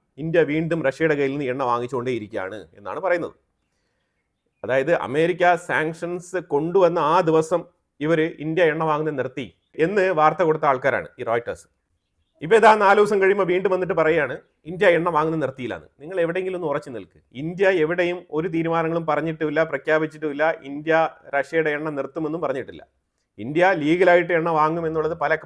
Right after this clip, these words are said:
പ്രൈവറ്റ് കമ്പനികളും പറഞ്ഞിട്ടുണ്ട്. കാരണം ഇന്ത്യൻ ഗവൺമെന്റ് അല്ലല്ലോ ഇത് വാങ്ങുന്നത്. അതിലുപരിയായിട്ട് ഇന്ത്യ വളഞ്ഞ വഴിയിലൂടെ ട്രാൻസ്ഷിപ്മെന്റ് നടത്താനും ശ്രമിക്കുന്നുണ്ട്, ചിലതൊക്കെ നടത്തിയിട്ടുമുണ്ട്.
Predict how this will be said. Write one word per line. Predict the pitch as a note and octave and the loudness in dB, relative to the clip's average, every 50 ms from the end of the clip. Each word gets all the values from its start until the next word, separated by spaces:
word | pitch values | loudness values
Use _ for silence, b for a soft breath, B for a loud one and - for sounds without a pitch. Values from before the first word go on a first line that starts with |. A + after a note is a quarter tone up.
| - - | -4 -2
പ്രൈവറ്റ് | C#3 C#3+ D#3+ F3 E3 - | -2 0 0 -2 -2 -4
കമ്പനികളും | E3+ E3 D#3 D#3 D#3+ D#3+ D3+ | -4 -4 -2 -2 -2 -2 -2
പറഞ്ഞിട്ടുണ്ട്. | C#3 C3 C3 B2+ A#2 A2+ G#2+ B2+ | -2 -4 -4 -8 -10 -12 -14 -12
കാരണം | - - A#2 C#3 D3+ | -8 -8 -6 -6 -6
ഇന്ത്യൻ | C#3 C#3 C#3+ E3+ F3 | -8 -6 -8 -8 -6
ഗവൺമെന്റ് | D3 D3+ D#3 F3 F3+ E3+ E3 | -4 -4 -4 -4 -4 -4 -2
അല്ലല്ലോ | D#3+ F3 F3 D#3 B2+ | 0 0 0 0 0
ഇത് | G#2+ | -2
വാങ്ങുന്നത്. | G#2 G#2 G#2+ A2 G#2+ G2 D#2+ C2+ - _ _ _ _ _ _ _ _ _ _ _ - | -2 -2 -4 -4 -6 -12 -18 -20 -20 _ _ _ _ _ _ _ _ _ _ _ -2
അതിലുപരിയായിട്ട് | B2+ D3+ F#3 G#3+ G#3+ G3+ G3+ G3+ G3+ G3 G3 F#3+ | 0 2 4 4 6 6 6 6 6 6 4 0
ഇന്ത്യ | E3+ F3 F#3 F#3 F3+ F3+ G3 E3 | -2 0 2 2 4 4 4 4
വളഞ്ഞ | D3+ F3 F3 G#3 G#3+ A3 | 4 4 4 4 2 2
വഴിയിലൂടെ | G3+ F#3 F3 F#3 F#3+ F#3 F3+ F3+ F3 E3 C#3+ C#3+ E3 - _ _ _ - | 2 2 4 2 2 2 0 0 2 2 2 0 0 -4 _ _ _ -2
ട്രാൻസ്ഷിപ്മെന്റ് | E3+ E3+ F#3 F#3+ - F#3 E3+ F3 F#3+ F3 F3+ | 0 0 0 0 -2 -8 -8 -4 -4 -4 -2
നടത്താനും | F3 E3 D#3 E3 E3 E3 D#3 F3 G3+ | 0 0 0 0 0 0 0 0 -2
ശ്രമിക്കുന്നുണ്ട്, | G3 - E3 E3+ E3+ D#3 E3 D#3+ D#3 D#3 D#3+ G#3+ A#3 A#3 - _ _ _ - | -4 -2 -2 -2 -2 -4 -2 -2 -2 -2 0 0 0 -2 -4 _ _ _ 0
ചിലതൊക്കെ | E3+ F3 G3 F#3+ F#3+ F#3+ G#3 | 2 2 4 2 2 0 0
നടത്തിയിട്ടുമുണ്ട്. | F3+ E3 D#3+ F3 E3+ G3+ G#3 G3 D#3+ D#3 E3 D3 B2+ G#2 | 0 2 0 0 0 0 -4 0 0 0 0 0 -4 -4